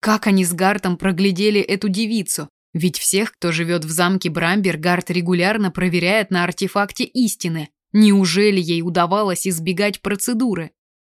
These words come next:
"Грыхи болотные!" Алистер покрутил шеей, ослабляя тугой ворот.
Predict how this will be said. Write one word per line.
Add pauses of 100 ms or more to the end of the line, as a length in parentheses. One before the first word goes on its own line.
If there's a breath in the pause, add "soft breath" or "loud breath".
(360)
"Грыхи
болотные!" (320)
Алистер
покрутил
шеей,
ослабляя
тугой
ворот.